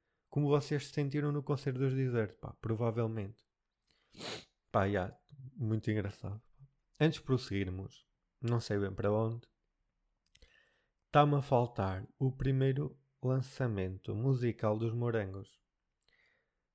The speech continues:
que foi logo na primeira temporada, temporada do Pipo e da Joana, que se calhar vocês não se lembram, mas foi a filha de uma professora, e a gaja cantava a solo, que era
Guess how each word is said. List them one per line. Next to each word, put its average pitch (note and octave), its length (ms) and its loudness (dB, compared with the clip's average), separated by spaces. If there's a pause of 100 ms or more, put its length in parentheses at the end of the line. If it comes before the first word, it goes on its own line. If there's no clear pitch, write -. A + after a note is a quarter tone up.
(160)
que C#3 240 2
foi G2 540 0 (160)
logo G#2 340 2
na A#2+ 140 0
primeira A2 400 0
temporada, F#2+ 840 -2 (400)
temporada F#2 440 -6
do G2 100 -8
Pipo G2 320 -10
e G2+ 80 -4
da G2 100 -4
Joana, G#2+ 540 -4 (880)
que - 60 -16
se - 80 -18
calhar D#3+ 180 4
vocês D#3+ 300 0
não D#3 120 -2
se - 140 -8
lembram, G#2+ 420 0 (540)
mas A#2 260 2
foi G2 460 0 (100)
a D3 120 0
filha D3 420 0
de C#3 140 4
uma D#3+ 260 4
professora, A2+ 720 0 (500)
e G#2 80 -2
a F#2+ 60 0
gaja G#2 340 0
cantava G#2+ 460 0
a - 20 0
solo, G2 480 -6 (1160)
que - 180 0
era F#2+ 340 2